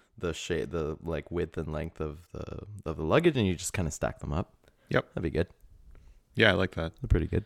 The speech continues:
Speaker 2: I don't know why my mind went there, but I was thinking cubes.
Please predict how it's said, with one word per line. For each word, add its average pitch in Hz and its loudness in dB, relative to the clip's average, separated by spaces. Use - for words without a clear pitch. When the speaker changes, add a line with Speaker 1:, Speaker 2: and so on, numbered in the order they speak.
Speaker 2:
I 110 8
don't 131 10
know 123 8
why 104 12
my 101 8
mind 92 6
went 87 2
there, 85 4
but 87 4
I 87 6
was 90 0
thinking 92 0
cubes. 104 0